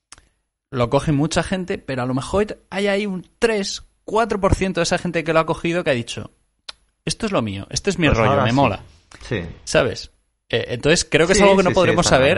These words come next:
Speaker 2: claro.
Speaker 1: hasta dentro de un año, cuando, cuando ya esté todo normal y la gente te diga, "Pues te, yo empecé a leerte en este momento", tal.
Speaker 2: Claro, es, es, es probable que eso, eso funcione, o sea, mm, ganar lectores seguro.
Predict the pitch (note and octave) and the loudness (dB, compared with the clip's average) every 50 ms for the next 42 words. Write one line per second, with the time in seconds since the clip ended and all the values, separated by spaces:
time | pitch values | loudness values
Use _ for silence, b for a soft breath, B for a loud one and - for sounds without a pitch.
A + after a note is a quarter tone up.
0 | - - - C3 A#2+ - - A2 G#2 G2+ - - - A#2+ A#2 B2+ - E3+ D3+ A#2 | -2 -6 -6 -8 -6 -4 -4 -6 -6 -6 -8 -10 -8 -6 -4 -2 -2 0 0 2
1 | C3 E3+ F#3 C#3 G2+ - - - - A#2 G#2+ G#2 G#2 G2+ G2+ G#2 G#2 - A#2 G#2 | 0 0 0 -2 -4 -6 -10 -10 -8 -6 -6 -6 -6 -6 -8 -8 -10 -10 -10 -6
2 | G#2 G#2 A#2+ C#3+ D#3 D#3 C#3 - - D#3 C#3+ D#3 D3+ D3+ D3+ D3 D3 D3+ D#3 E3+ | -4 -2 0 0 0 -2 -4 -4 -6 -4 0 0 2 2 2 0 0 0 -2 -2
3 | E3 D3+ - - C3 D3 C3+ C3 G#2+ G#2 G#2 - - - - - - - _ - | -2 -4 -4 -4 -4 -4 -2 -2 -2 -4 -4 -8 -10 -12 -12 -16 -18 -14 _ -8
4 | C#3 F3+ - G3+ G3 - G3+ G3 F#3+ G3 G3 G3 G3 - - F#3+ F3+ F3 - - | -6 -6 -6 -6 -6 -4 -4 -2 -2 -2 -2 -4 -6 -6 -8 -8 -8 -8 -10 -10
5 | F3 E3+ E3 F3 F#3 F#3 F3 - E3 D#3 - F3 F3 _ _ - - C#3+ B2+ B2 | -8 -8 -6 -6 -6 -8 -8 -10 -10 -10 -10 -12 -14 _ _ -6 -2 0 0 0
6 | B2 - - - - - D3 - - - - D3 D3 - - F#3+ F#3+ F#3 F#3 F#3+ | 0 -2 -6 -8 -6 -6 -6 -6 -8 -6 -6 -6 -6 -2 0 2 4 4 4 4
7 | F#3 F3+ F3 F3 F#3+ G3+ F#3+ - - - A#2+ A2+ - - D3 D3 C#3+ D3 - - | 2 2 0 0 0 -2 -6 -10 -6 -4 -4 -2 0 2 2 2 0 -2 -10 -12
8 | B2+ - C3 C3 C#3 B2+ C#3+ C#3 B2+ B2+ A2+ G#2 G#2+ G#2+ G#2 G2 F#2 - - G2+ | -8 -6 -4 -4 -4 -2 -2 -2 0 0 2 0 0 -2 -4 -10 -10 -12 -10 -10
9 | G#2+ G2+ G#2 G#2 G#2 G2+ G2+ G#2+ A#2 A#2 A#2+ C3 B2 B2 - - A#2+ B2+ C3 B2+ | -8 -8 -6 -4 -4 -2 -2 -2 -2 -2 -2 -4 -4 -4 -2 -2 2 2 2 0
10 | C3 - A#2+ G#2 A2+ B2 A#2+ - - | 0 -2 -2 0 0 -2 -2 -4 -8